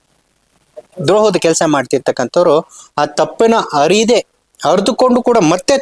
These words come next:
ತಪ್ಪನುಗಳನ್ನ, ತಪ್ಪುಗಳನ್ನ ಯಾರು ಮಾಡ್ತಿರ್ತಾರೋ ಒಂದು ಬೆಟ್ಟದ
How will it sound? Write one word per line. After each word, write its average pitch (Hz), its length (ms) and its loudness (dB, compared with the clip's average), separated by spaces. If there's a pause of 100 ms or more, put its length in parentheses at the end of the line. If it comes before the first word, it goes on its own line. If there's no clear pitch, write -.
ತಪ್ಪನುಗಳನ್ನ, 190 540 -2 (200)
ತಪ್ಪುಗಳನ್ನ 196 440 0 (160)
ಯಾರು 208 160 0 (140)
ಮಾಡ್ತಿರ್ತಾರೋ 170 600 0 (1040)
ಒಂದು 180 220 0 (180)
ಬೆಟ್ಟದ 190 520 0